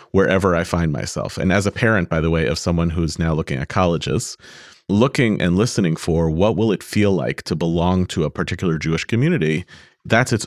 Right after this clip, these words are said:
own version of that experiment. I feel my Jewish community is like this.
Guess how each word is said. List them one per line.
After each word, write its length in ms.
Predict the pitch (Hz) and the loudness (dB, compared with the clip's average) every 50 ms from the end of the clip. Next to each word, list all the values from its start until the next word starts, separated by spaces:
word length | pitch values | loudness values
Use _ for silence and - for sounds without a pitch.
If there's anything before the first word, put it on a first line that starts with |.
| - | -2
own 260 | - 101 104 98 95 87 | 2 2 4 4 2 2
version 460 | 82 98 98 98 101 95 90 92 85 | 2 2 2 2 2 2 0 0 -2
of 100 | 82 76 | -2 0
that 160 | 87 87 82 | -2 -2 -2
experiment. 800 | 78 - - - - 98 90 82 67 55 53 - - - - - - _ _ _ _ _ _ _ - - | -2 -4 -6 -4 0 0 0 0 -2 -4 -6 -8 -10 -10 -12 -12 -12 _ _ _ _ _ _ _ -10 -8
I 80 | 85 | -8
feel 400 | - - - - 117 120 123 123 | -8 -8 -4 0 2 2 2 2
my 160 | 117 104 95 | 2 2 0
Jewish 220 | 90 92 95 92 - | 2 0 0 -2 -2
community 300 | - - 92 90 87 82 | -2 -2 0 2 2 0
is 100 | 80 - | 0 0
like 180 | 78 80 - | -2 -4 -2
this. 320 | - 120 147 139 - - | 0 0 0 0 -2 -6